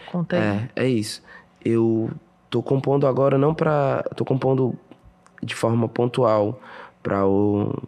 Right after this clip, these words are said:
Speaker 2: pra o Dipas, mas aí como eu tô fazendo muito batuque, pintou uns pagodes aí também,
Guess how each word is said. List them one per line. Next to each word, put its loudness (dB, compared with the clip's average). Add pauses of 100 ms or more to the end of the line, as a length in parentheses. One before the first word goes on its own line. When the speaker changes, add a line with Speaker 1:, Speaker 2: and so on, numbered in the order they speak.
(1000)
Speaker 2:
pra 0
o 0
Dipas, -2 (280)
mas 0
aí 0
como -2
eu 0
tô -6
fazendo 0
muito -4
batuque, 0 (1000)
pintou 2
uns 0
pagodes 2
aí 2
também, 4